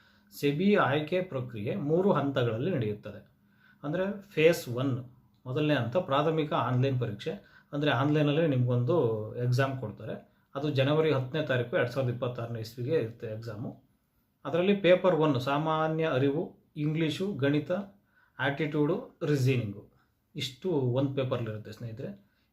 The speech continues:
ಇನ್ನು ಪೇಪರ್ ಎರಡರಲ್ಲಿ ಸ್ಟ್ರೀಮ್ ಆಧಾರಿತ ವಿಷಯ ಒಂದಿರುತ್ತೆ, ಅಂದ್ರೆ ಈ, ಈ ಒಂದು, ಆ, ಸೆಕ್ಟರಿಗೆ ಸಂಬಂಧಪಟ್ಟಂತೆ ವಿಷಯ ಇರುತ್ತೆ. ಕಟ್ ಆಫು ಫಾರ್ಟಿ ಪರ್ಸೆಂಟು ಟೋಟಲ್ಲು. ನೆಗೆಟಿವ್ ಮಾರ್ಟಿ-, ಮಾರ್ಕಿಂಗು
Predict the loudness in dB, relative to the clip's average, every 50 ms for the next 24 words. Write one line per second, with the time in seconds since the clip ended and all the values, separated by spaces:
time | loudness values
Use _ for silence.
0 | _ -6 -2 -2 -2 2 4 2 4 4 4 4 6 6 6 6 6 4 2 2
1 | 2 2 0 0 -2 -6 -6 -2 0 2 2 2 2 4 4 4 4 4 4 4
2 | 4 2 2 0 0 0 0 2 2 2 2 0 0 -2 -4 -4 -4 -2 -2 0
3 | 0 0 0 0 0 -2 -2 -4 -4 -2 -2 0 0 0 -2 -2 -2 0 2 2
4 | 0 0 -2 -6 -12 -18 -20 -20 _ _ _ _ _ -12 -8 -4 -2 -2 0 0
5 | 0 0 -2 0 -2 0 0 0 -2 -2 -2 0 0 0 0 0 0 -2 -4 -6
6 | -8 -8 -6 -6 -4 -4 -4 -6 -6 -8 -8 -10 -10 -12 -14 -14 -14 -16 _ _
7 | _ _ _ _ -4 -2 0 2 0 0 0 -2 -2 -2 0 0 0 0 -2 -2
8 | -4 -4 -6 -6 -8 -8 -10 -10 -12 -12 -14 -16 _ _ _ -6 -4 -4 -2 -4
9 | -6 -8 -8 -10 -12 -14 _ -6 -2 0 0 2 2 0 0 2 2 0 0 -2
10 | -2 -4 -4 -4 -2 -2 -2 -2 -2 -2 -4 -6 -4 -4 -4 -6 -6 -8 -14